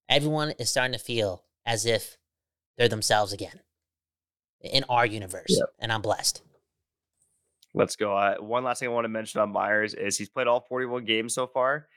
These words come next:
Speaker 2: if he plays another forty-one, if he plays all eighty-two games for the Canucks, he will hit a thousand games at the eighty-two game mark. So,
Speaker 1: Unbelievable.
Speaker 2: shout out to Big Sexy. I, let's, let's bring back that nickname, man. Tyler Myers is Big Sexy, buddy.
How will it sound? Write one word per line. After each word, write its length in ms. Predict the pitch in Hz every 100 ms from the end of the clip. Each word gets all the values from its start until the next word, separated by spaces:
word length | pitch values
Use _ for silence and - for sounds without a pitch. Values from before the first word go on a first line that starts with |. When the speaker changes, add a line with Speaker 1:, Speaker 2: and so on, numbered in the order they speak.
| _ _ _ -
Speaker 2:
if 180 | 160
he 100 | 156
plays 340 | 170 - 151 135
another 320 | 113 110 135
forty-one, 460 | - 147 151 160 160
if 80 |
he 60 | 151
plays 200 | 123 123
all 200 | - 123 -
eighty-two 360 | 131 123 -
games 280 | 107 107 110
for 80 | -
the 40 |
Canucks, 380 | 113 113 120 - - _
he 140 | - 117
will 300 | 104 131 120
hit 220 | 113 127
a 60 | - -
thousand 400 | 113 113 113 107
games 380 | 104 107 95 95 -
at 180 | 104 -
the 120 | 101
eighty-two 340 | 101 98 -
game 200 | 95 95
mark. 240 | 90 85 -
So, 200 | - 95
Speaker 1:
Unbelievable. 600 | 123 127 113 107 110 107
Speaker 2:
shout 160 | 113
out 160 | 117 113
to 100 | 117
Big 260 | 95 113 110
Sexy. 520 | - 110 - 113 107
I, 120 | 110
let's, 280 | 123 135 -
let's 200 | 139 147
bring 200 | - 131
back 220 | 123 120
that 160 | 117 101
nickname, 320 | 104 - 98
man. 220 | 95 98
Tyler 260 | 98 110 113
Myers 300 | 107 104 104
is 80 | 95
Big 240 | - 101
Sexy, 340 | - 101 - 95
buddy. 340 | 92 92 92